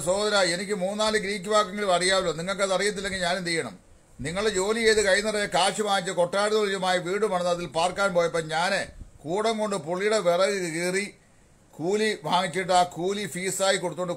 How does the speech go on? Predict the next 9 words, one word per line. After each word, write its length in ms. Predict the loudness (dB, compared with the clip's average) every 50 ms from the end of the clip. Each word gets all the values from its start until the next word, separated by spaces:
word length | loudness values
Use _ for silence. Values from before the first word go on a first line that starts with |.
| -2
കോളേജിൽ 300 | 0 0 2 2 0 0 -2
പഠിക്കുക. 280 | -2 -4 -2 -2 0 0 0
അന്ന് 140 | 0 -2 -4
എനിക്ക് 180 | -6 -6 -6 -6 -4
ബ്രദറുകാരെയും 540 | -2 -2 -2 0 0 0 0 0 0 -2 -4
ബന്ധുക്കോസുകാരെയും 640 | -6 -6 -6 -6 -6 -4 -2 0 0 0 0 0 -4
ഒന്നും 140 | -6 -8 -6 -4
പരിചയം 280 | -4 -4 -2 -4 -4 -4
ഉണ്ടായിരുന്നില്ല. 400 | -2 -4 -4 -4 -6 -10 -12 -14